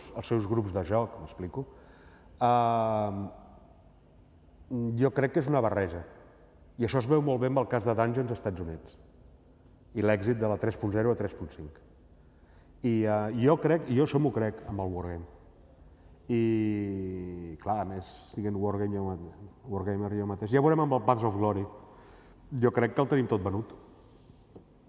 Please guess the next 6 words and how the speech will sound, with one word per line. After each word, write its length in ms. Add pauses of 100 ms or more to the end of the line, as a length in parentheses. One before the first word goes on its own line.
(300)
Tot 120
venut. 300 (260)
Qui 120
el 100
jugarà? 300 (1300)
Eh, 1040